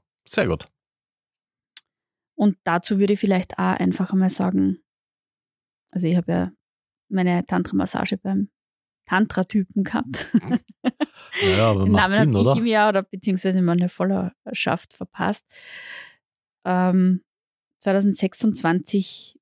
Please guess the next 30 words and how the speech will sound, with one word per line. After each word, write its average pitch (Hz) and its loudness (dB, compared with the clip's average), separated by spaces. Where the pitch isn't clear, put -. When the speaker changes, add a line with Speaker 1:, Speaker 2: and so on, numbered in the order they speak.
Speaker 2:
wäre 190 0
das 190 -2
doch - -6
einmal 175 0
ein 180 0
Jahr, 170 0
wo 175 -2
wir 180 0
ihn 175 -2
genau 180 0
zu - -10
dem 170 -2
Thema 170 -4
zu - -14
unserem 175 -6
Podcast - -10
einladen - -4
sollten. - -8
Speaker 1:
Ja, 85 -4
wobei, 80 -4
da 78 -4
gibt's - -10
schon 80 -6
ein 76 -6
paar - -12
Themen, 76 -10
oder? 87 0
Wir 85 0
haben 82 0
ja 82 -2